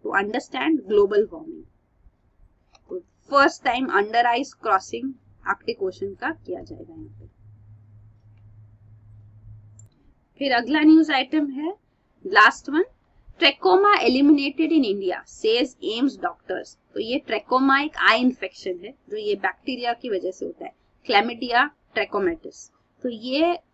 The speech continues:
अनहाइजीनिक एनवायरनमेंट की वजह से ये generally स्प्रेड होता है। पुअर हाइजीन, क्राउडेड प्लेसेस है, या lack of water है,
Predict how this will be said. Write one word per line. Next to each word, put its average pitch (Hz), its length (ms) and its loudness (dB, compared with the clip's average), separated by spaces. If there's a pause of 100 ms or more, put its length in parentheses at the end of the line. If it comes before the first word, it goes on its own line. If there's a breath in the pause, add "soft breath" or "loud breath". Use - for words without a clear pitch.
(260)
अनहाइजीनिक 294 680 6
एनवायरनमेंट 220 720 -2
की 247 80 -14
वजह 202 260 -6
से 240 200 -12
ये 226 120 -6
generally 190 420 -8
स्प्रेड 190 340 -6
होता 180 260 -10
है। 196 160 -10
पुअर 202 240 0
हाइजीन, 190 520 -4
क्राउडेड 202 440 -2
प्लेसेस 202 540 -2
है, 185 200 -6
या 190 60 -4
lack 202 340 -4
of 196 180 -6
water 190 320 -4
है, 185 220 -10